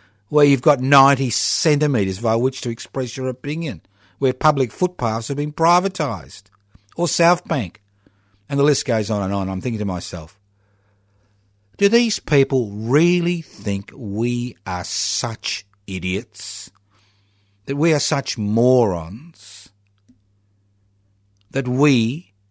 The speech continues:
will allow them to dictate policy? Housing is fundamental, and public housing is fundamental at the next state, Victorian state election, which will be held as an issue, which will be held on the twenty-fourth of November.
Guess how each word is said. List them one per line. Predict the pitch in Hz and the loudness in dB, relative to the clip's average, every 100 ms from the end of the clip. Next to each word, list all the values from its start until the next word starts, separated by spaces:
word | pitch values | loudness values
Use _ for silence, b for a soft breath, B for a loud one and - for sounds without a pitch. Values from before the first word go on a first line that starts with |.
| _ _ _ _ _ _ | _ _ _ _ _ _
will | 110 120 131 98 90 110 - _ - | -6 2 4 4 0 -6 -14 _ -4
allow | 113 110 113 113 113 113 - _ | 0 2 4 2 0 -2 -8 _
them | 104 98 98 120 104 80 82 123 _ _ _ _ _ _ _ b b b | -12 -8 -2 0 0 -4 -14 -18 _ _ _ _ _ _ _ b b b
to | 135 | -8
dictate | 107 135 123 - 117 101 - | 0 0 0 -4 -4 -4 -6
policy? | - 92 92 - 113 147 - _ _ _ _ _ _ _ _ _ | -8 -8 -8 -12 -14 -14 -20 _ _ _ _ _ _ _ _ _
Housing | - 190 214 185 180 165 | -4 0 0 0 -2 -4
is | 151 - | -6 -8
fundamental, | - 190 185 170 160 160 180 - 131 | -8 -2 0 2 2 2 0 0 -2
and | 127 127 | -2 -4
public | 165 175 180 | -6 -4 -4
housing | 139 131 127 120 123 | -4 -6 -4 -6 -8
is | - | -8
fundamental | 147 139 123 127 156 - 113 | -8 -6 -4 -2 -4 -4 -10
at | 107 | -6
the | |
next | 120 127 - | -6 -6 -8
state, | - 135 131 - B B | -8 -6 -6 -8 B B
Victorian | 135 156 143 135 | -6 -2 0 -2
state | - 143 135 | -2 -4 -2
election, | 123 151 - 110 | -2 -2 -6 -6
which | 101 107 | -6 -8
will | 123 | -8
be | 127 | -8
held | 113 131 | -6 -6
as | 131 | -4
an | 131 | -2
issue, | 175 175 135 - B B B | -2 -2 -4 -6 B B B
which | 151 | -8
will | 143 | -2
be | |
held | 135 143 | 0 0
on | |
the | 143 | -2
twenty-fourth | - 147 139 160 139 | -4 -4 -4 -4 -4
of | |
November. | 147 147 180 226 160 | -2 -2 -2 -4 -6